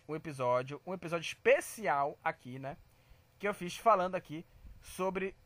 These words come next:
os vinte e seis convocados, a minha lista dos vinte e seis convocados da seleção brasileira. Concorda?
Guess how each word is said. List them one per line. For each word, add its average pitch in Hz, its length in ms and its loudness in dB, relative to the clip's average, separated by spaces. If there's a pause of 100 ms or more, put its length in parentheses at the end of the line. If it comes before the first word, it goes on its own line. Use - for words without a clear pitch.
os 170 360 -4
vinte 143 340 -8
e - 40 -16
seis 175 300 -6
convocados, 151 540 0
a 175 60 4
minha 190 560 -6
lista 127 600 -8
dos 123 120 -10
vinte 127 200 -14
e - 40 -20
seis 113 240 -12
convocados 117 560 -6 (440)
da 160 160 -2
seleção 135 560 -6 (400)
brasileira. 143 680 -2
Concorda? 185 720 4